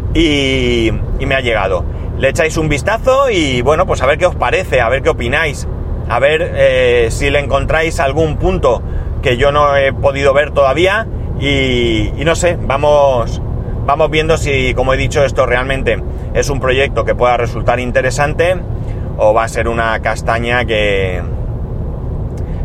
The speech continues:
que bueno, o que va a quedar ahí en un fracaso de, de Nintendo. Espero que no, porque ya digo, todas estas cosas me, me parecen bien y quizás, eh, ese,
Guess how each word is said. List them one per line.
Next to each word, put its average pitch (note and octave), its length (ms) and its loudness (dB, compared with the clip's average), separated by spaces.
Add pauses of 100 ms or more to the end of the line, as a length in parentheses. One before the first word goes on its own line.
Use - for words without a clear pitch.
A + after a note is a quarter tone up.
que C3 80 2
bueno, B2 260 2 (280)
o B2+ 340 4
que A#2+ 100 2
va B2 120 4
a C3 60 -2
quedar B2+ 260 2
ahí C3 180 2
en B2+ 100 0
un B2+ 100 -2
fracaso A#2 520 0
de, G2+ 460 2 (480)
de A#2+ 120 0
Nintendo. G#2 680 -2
Espero D3+ 320 0
que C#3+ 80 0
no, D#3+ 140 2
porque C3+ 180 0
ya B2+ 120 2
digo, B2 220 2
todas B2+ 220 2
estas B2 200 0
cosas C3+ 240 0
me, A2 380 -2 (420)
me B2 100 0
parecen B2 400 0
bien D#3 420 0 (720)
y A#2+ 600 0 (380)
quizás, F3 500 -2 (140)
eh, B2+ 540 2 (460)
ese, E3+ 760 2